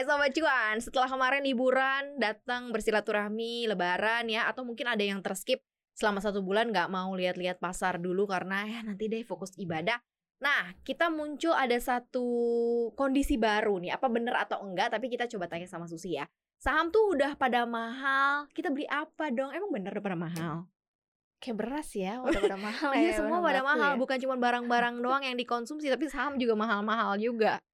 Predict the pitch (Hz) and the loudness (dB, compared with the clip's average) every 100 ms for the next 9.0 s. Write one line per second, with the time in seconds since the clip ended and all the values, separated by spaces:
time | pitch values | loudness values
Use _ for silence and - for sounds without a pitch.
0 | _ - 233 247 226 269 370 381 262 233 | _ 0 0 2 2 2 0 0 2 4
1 | 220 220 240 226 220 208 208 202 196 208 | 2 0 -2 -4 -4 -4 -4 -4 -6 -8
2 | 202 196 190 185 190 190 - 220 - - | -12 -10 -8 -6 -6 -6 -8 -10 -10 -12
3 | 208 202 202 196 196 269 277 - 226 196 | -8 -8 -8 -8 -6 -6 -8 -10 -8 -6
4 | 247 262 233 196 196 240 214 196 185 185 | -8 -10 -8 -8 -10 -10 -8 -6 -6 -6
5 | 190 _ _ _ - 196 185 180 190 208 | -10 _ _ _ -4 -2 0 -2 -4 -6
6 | 208 196 180 185 196 160 160 165 185 208 | -8 -8 -8 -8 -6 -6 -6 -8 -8 -6
7 | - 180 196 240 214 190 185 185 202 202 | -6 -4 -4 -4 -6 -6 -8 -8 -10 -8
8 | 202 247 359 262 302 302 196 175 170 | -8 -8 -8 -6 -6 -4 -6 -6 -8